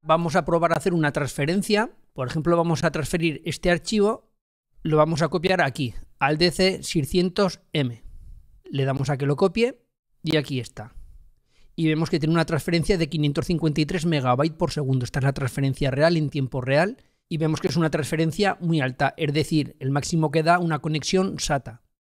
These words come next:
Y ahora vamos a repetir las pruebas, pero con un raid cero, porque como ya he explicado antes, están específicamente diseñadas para ir formando un raid. Yo solo tengo dos, por lo cual solo puedo hacer un raid cero,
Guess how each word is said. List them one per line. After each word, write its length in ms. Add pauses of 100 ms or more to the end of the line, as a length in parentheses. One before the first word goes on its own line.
(320)
Y 80
ahora 120
vamos 240
a 80
repetir 400
las 160
pruebas, 360
pero 240
con 140
un 160
raid 320
cero, 420
porque 240
como 140
ya 60
he 20
explicado 460
antes, 280
están 280
específicamente 760
diseñadas 540
para 160
ir 160
formando 500
un 240
raid. 240 (300)
Yo 80
solo 180
tengo 320
dos, 200
por 120
lo 80
cual 160
solo 160
puedo 180
hacer 220
un 100
raid 300
cero, 300